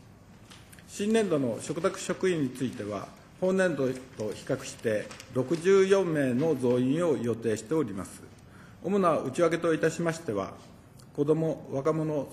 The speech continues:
総合支援センターの開設に伴う専門職の配置のために十一人、清掃員、公園整備員、看護助手、保育所調理員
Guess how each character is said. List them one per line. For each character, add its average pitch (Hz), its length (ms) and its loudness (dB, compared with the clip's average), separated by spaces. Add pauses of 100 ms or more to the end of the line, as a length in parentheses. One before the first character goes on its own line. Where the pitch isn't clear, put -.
総 185 180 4
合 185 160 4
支 185 160 -2
援 185 140 2
セ 202 140 4
ン 190 80 0
タ 139 160 4
ー - 20 2
の 123 160 2
開 160 180 2
設 147 240 -6
に 147 100 0
伴 123 340 -2
う 117 140 -2 (280)
専 180 180 2
門 185 200 2
職 135 200 -2
の 127 120 0
配 151 160 0
置 - 180 -4
の 127 80 0
た 120 140 -4
め 110 100 -4
に 143 260 -4
十 117 260 0
一 110 220 -8
人、 90 200 -6 (1300)
清 190 140 4
掃 190 260 4
員、 113 220 0 (840)
公 180 240 4
園 175 160 2
整 170 340 2
備 160 160 -2
員、 131 220 0 (720)
看 160 220 2
護 151 100 0
助 143 160 2
手、 104 200 -4 (260)
保 156 120 0
育 151 80 -6
所 143 240 0
調 156 200 2
理 139 140 -2
員 95 140 -4